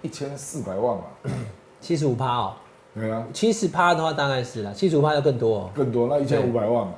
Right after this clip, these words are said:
Speaker 2: 对。嗯。
Speaker 1: 一千五百万一提四，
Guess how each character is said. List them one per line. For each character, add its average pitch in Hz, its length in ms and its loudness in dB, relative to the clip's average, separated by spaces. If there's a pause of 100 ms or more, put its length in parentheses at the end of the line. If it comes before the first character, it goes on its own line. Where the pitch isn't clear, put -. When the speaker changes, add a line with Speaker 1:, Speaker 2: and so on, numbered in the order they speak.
Speaker 2:
对。 107 80 -8
嗯。 98 80 -6 (600)
Speaker 1:
一 165 80 -2
千 160 200 8
五 147 60 8
百 127 140 8
万 143 240 8
一 127 140 0
提 107 520 0
四， 127 600 -2